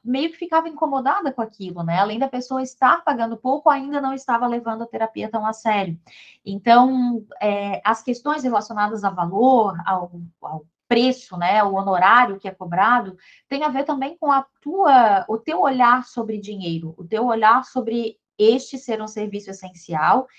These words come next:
e quanto de transformação e quanto de ajuda que tu ofereces para o outro.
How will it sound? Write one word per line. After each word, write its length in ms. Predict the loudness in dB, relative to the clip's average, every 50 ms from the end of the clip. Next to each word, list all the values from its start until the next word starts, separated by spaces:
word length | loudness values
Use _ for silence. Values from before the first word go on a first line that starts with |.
| _ _ _
e 100 | -14 -14
quanto 480 | -4 _ 2 2 2 0 0 -2 -2 -2
de 140 | 0 -2
transformação 1000 | -2 -2 -4 -4 -4 -4 -4 -4 -4 -4 -2 -4 -6 -6 -6 -2 0 2 2 2
e 60 | 0 -2
quanto 320 | -2 -2 -2 0 -2 -6
de 160 | -4 0 2
ajuda 580 | 2 2 2 -2 -4 -4 -2 -2 -2 -2 -4 -6
que 120 | -6 -10
tu 200 | -6 -2 -2 -2
ofereces 500 | -2 -2 -2 -2 0 0 -2 -4 -6 -6
para 220 | 0 0 2 4 4
o 60 | 4
outro. 320 | 4 2 0 -2 -6 _